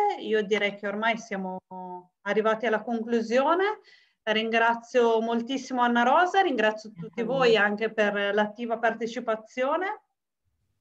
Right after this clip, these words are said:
Speaker 1: E a questo punto a presto, al prossimo incontro.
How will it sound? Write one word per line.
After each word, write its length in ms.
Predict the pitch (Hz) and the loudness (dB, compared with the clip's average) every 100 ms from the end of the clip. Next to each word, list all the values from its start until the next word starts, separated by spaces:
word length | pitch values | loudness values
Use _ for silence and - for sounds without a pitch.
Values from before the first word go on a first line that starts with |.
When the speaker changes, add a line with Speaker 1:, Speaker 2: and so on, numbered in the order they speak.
| _ | _
Speaker 1:
E 480 | 196 190 180 175 175 | -8 -6 -4 -4 -6
a 80 | 190 | -6
questo 240 | 214 - | -6 -6
punto 220 | 214 240 370 | -6 -2 -2
a 60 | |
presto, 540 | - 156 - - 254 - | -2 -6 -8 -8 -8 -8
al 100 | 220 | -8
prossimo 340 | 233 226 - 214 | -2 -2 -2 -8
incontro. 600 | 208 175 160 190 185 | -8 -12 -18 -16 -18